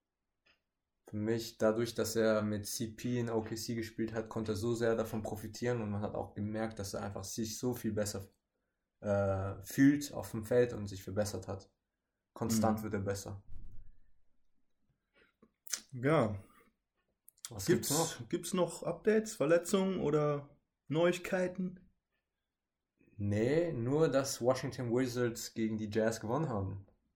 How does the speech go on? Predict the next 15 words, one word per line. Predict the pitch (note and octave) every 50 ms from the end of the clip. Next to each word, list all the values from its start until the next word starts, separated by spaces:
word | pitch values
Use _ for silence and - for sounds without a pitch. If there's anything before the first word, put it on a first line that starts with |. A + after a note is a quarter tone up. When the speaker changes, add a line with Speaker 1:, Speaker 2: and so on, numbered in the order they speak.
| _
Speaker 1:
Überraschenderweise. | - G#2+ A2 A2 A2+ F3 F#3 F3 C3+ A2 G#2 G#2 G#2 G2 F#2+ F#2+ F2+ G2+
Speaker 2:
Oh, | G#2+
Westbrook | B2+ F3+ A3 A3 - - - C3+ A2+ - B2
ist | A2 G#2 -
wieder | B2+ B2+ A#2 A#2 A2
am | A#2 C#3+
Speaker 1:
Westbrook, | F#3 A3+ A3 G#3+ A3 G3+ G3+ G#3 G3+ G3 F#3 E3 - C3
ja, | C3+ C#3+ F3 G3+ A#3
Speaker 2:
am | A#3 A#3
Speaker 1:
Mann, | A3+ G#3+
Speaker 2:
Aufblühen. | D3+ C#3+ G#3+ - - G3+ G#3 F#3+ F#3 F3 D#3+ E3 C#3+ B2+ - -
Speaker 1:
da | C4+
haben | A#3+ A3 - -
wir's. | - - - - - - - -
Speaker 2:
<laughs> | -